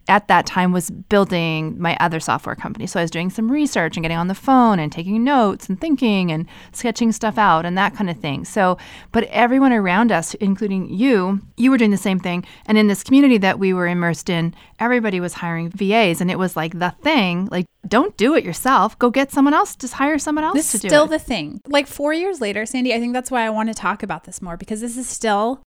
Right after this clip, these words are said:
Speaker 2: what everyone is told to do. Like, in, I mean, we are in a bazillion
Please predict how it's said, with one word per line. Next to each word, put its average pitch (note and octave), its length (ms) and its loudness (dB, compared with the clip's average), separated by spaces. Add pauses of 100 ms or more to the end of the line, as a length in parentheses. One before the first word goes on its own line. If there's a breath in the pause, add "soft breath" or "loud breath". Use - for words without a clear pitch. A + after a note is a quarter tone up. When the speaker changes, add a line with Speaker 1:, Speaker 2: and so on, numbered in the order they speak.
(140)
Speaker 2:
what A3 400 2
everyone G#3+ 320 0
is G3+ 100 -6
told G3 220 -6
to G3 80 -8
do. G3 180 -2
Like, F#3 260 -4
in, A#3 220 -2
I A#3+ 120 0
mean, C4+ 200 6
we D4+ 160 0
are F4+ 140 2
in C4+ 180 4
a A#3 120 -4
bazillion G#3 800 -2